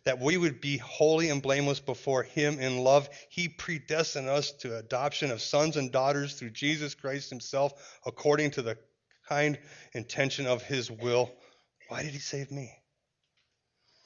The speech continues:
Have you ever asked yourself this question? I have. Usually when I'm feeling guilty or I get a nudge from the Holy Spirit when I've acted or spoken sinfully, or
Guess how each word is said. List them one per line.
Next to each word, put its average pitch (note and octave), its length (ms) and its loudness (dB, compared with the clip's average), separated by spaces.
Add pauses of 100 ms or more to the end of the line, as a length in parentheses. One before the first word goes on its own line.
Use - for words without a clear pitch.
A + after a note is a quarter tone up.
(540)
Have A#2+ 80 -6
you D#3 80 0
ever D#3+ 100 2
asked D#3 240 4
yourself F3+ 360 -2
this - 140 -10
question? F3+ 480 -4 (1120)
I D3 120 -2
have. D3 280 0 (1300)
Usually F#3+ 460 0
when F3 160 6
I'm D3+ 220 6
feeling D#3+ 360 4
guilty E3+ 380 0
or C3 320 2
I B2 40 0
get C#3 200 2
a C3 140 2
nudge D3+ 320 4
from D#3 100 0
the C3+ 80 2
Holy C#3+ 240 2
Spirit C#3+ 400 0
when C3+ 80 2
I've C3+ 180 4
acted C#3+ 600 2
or A2+ 500 0
spoken C3+ 480 -4
sinfully, C3+ 640 0
or A2+ 200 -2